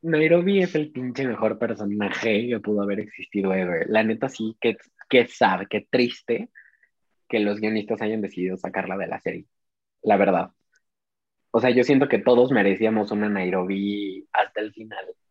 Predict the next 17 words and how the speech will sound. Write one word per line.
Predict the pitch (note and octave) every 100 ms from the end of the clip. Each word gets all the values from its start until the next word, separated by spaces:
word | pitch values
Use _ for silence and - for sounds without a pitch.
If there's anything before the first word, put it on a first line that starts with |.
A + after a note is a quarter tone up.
| _ _ _ _ _ _ _ -
Pero | B2 G#2
pues | A#2+
mira, | B2+ A2+ F#2+
cada | - B2 B2
quien | A#2+ A2+
sabe | A2 G#2
su | F#2+
pedo, | F#2 C3 C3+
cada | A#2+ G#2
quien | G#2 G#2+
sabe | G2
su | F#2+ G2
rollo, | A2 B2+ C3 F3 - _ _ _ - - -
pero | B2 A2+
la | A2+
neta | A#2+ C3
Nairobi, | B2 G2+ G#2+ B2 C3+ F3 -